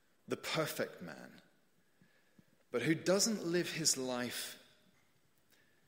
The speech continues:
out of the power of his divinity, being the Son of God, but rather lives in his humanity by the power of the Holy Spirit gifted to him. This is such an extraordinary, significant thing about the Lord Jesus Christ's life on earth. You think he's man,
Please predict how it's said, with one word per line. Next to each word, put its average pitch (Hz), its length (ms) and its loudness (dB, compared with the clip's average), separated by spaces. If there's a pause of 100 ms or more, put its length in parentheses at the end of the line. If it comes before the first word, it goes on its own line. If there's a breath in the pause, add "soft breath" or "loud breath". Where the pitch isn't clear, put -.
(240 soft breath)
out 147 120 2
of 117 80 -8
the 131 80 2
power 151 440 2
of 135 100 0
his 135 140 0
divinity, 127 600 0
being 95 180 -6
the 101 60 -4
Son 120 220 4
of 104 160 -6
God, 110 320 -4
but 104 140 -6
rather 147 340 0
lives 139 320 2
in 127 80 -2
his 113 220 -2
humanity 120 600 0
by 92 140 -2
the 95 100 -4
power 135 380 -4
of 104 120 -6
the 107 60 -4
Holy 120 240 -4
Spirit 117 440 -2
gifted 123 320 -4
to 131 120 -6
him. 117 400 -8 (920 soft breath)
This 156 160 2
is 160 100 6
such - 220 2
an 123 80 0
extraordinary, 139 800 2
significant 113 560 -4
thing 113 120 -4
about 92 240 -4
the 95 60 -10
Lord 98 180 -6
Jesus 90 300 -8
Christ's 98 320 -4
life 95 220 -8
on 92 100 -10
earth. 90 220 -12
You 107 80 -8
think 120 160 -2
he's 117 200 -4
man, 131 380 4